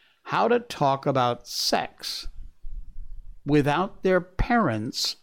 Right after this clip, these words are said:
overhearing. This is from the federal government.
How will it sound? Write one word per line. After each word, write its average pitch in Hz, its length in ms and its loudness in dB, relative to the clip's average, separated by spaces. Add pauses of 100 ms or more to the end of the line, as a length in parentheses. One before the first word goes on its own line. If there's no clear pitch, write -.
(260)
overhearing. 196 1160 4 (1120)
This 269 200 2
is 240 100 2
from 233 280 4
the 226 80 4
federal 226 400 4
government. 214 640 4